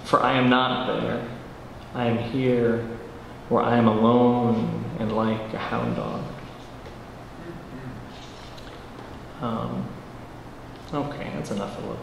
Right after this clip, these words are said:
poems, I suppose. This is, uh, a poem about eating a sandwich, and it's, uh, I took it, I took the title somewhat from a,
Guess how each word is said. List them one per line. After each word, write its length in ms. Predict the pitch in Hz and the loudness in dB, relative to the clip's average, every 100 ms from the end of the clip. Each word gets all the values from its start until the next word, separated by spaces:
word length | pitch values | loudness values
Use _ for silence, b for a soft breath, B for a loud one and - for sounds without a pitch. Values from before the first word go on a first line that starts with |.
| - | -10
poems, 240 | 60 - | -10 -8
I 60 | - | -8
suppose. 440 | - - 64 - - - - B B B B B B - - | -8 -6 -6 -8 -10 -14 -14 B B B B B B -14 0
This 200 | 147 147 | 2 4
is, 180 | 127 120 | 4 6
uh, 400 | 117 110 107 - | 6 6 4 2
a 40 | - | 4
poem 520 | 117 113 110 113 - - - - | 6 6 4 0 -4 -10 -12 -10
about 280 | 113 107 107 | -4 0 2
eating 220 | 113 113 | 4 4
a 60 | 107 | 4
sandwich, 760 | - 107 107 104 104 - - - - - - | 2 2 4 2 2 0 -2 -6 -10 -12 -2
and 160 | 117 107 | 2 4
it's, 280 | 104 - - | 4 2 2
uh, 320 | 107 104 107 | 4 4 2
I 120 | - | 0
took 240 | - - - | 0 0 2
it, 240 | 110 110 | 2 2
I 40 | - | 0
took 180 | 160 | -2
the 60 | - | -2
title 340 | - 113 110 107 | 2 4 6 4
somewhat 400 | - 110 107 101 | 4 4 2 0
from 220 | 117 101 | 2 2
a, 440 | 101 113 - - | 2 0 -2 -4